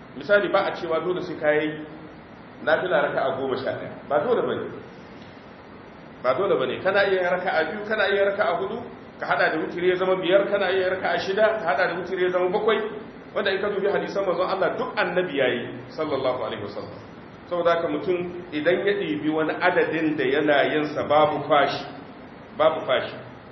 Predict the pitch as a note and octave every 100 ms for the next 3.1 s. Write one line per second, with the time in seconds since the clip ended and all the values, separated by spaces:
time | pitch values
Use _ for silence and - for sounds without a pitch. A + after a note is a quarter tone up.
0 | - A2 B2 D3+ D3 B2+ B2+ - - -
1 | - - - - - - - - - -
2 | - - B2+ B2 A#2 A#2+ A2+ A2 A2 F#2+
3 | -